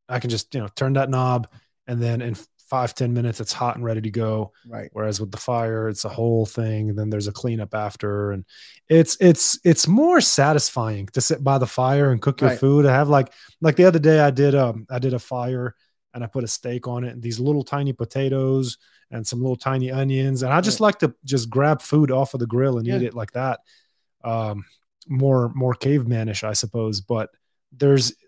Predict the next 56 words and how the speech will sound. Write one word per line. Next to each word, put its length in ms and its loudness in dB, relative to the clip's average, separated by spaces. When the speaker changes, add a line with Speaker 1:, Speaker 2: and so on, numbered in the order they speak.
Speaker 1:
there's 180 0
something 640 4
that 200 -4
puts 220 2
you 60 0
closer 540 4
to 140 0
the 100 2
food, 360 0
closer 300 0
to 120 -4
nature 380 -2
when 120 -2
you 100 -4
do 180 -2
that, 180 -4
sitting 260 -4
by 120 -4
the 80 -6
fire, 320 -6
cooking 260 -6
your 80 -2
food 240 -4
on 180 -2
it. 60 -4
It's 120 -8
a 40 -4
Speaker 2:
Yeah. 60 0
Speaker 1:
lot 200 -2
better 240 -2
than, 380 -6
than 120 -10
cooking 260 -6
it 80 -10
on 120 -10
a 40 -8
stove. 440 -6
Speaker 2:
And 120 -8
it's 120 -10
a 60 -6
sense 320 -6
of 220 -8
romance, 500 -4
right? 320 -4
I 100 -6
think, 320 -10
I 40 -4
mean, 140 4
it, 220 2
in 80 -2
America, 360 2
we 100 0
gotta 160 2
have 120 0
it 100 -14
quick. 320 -8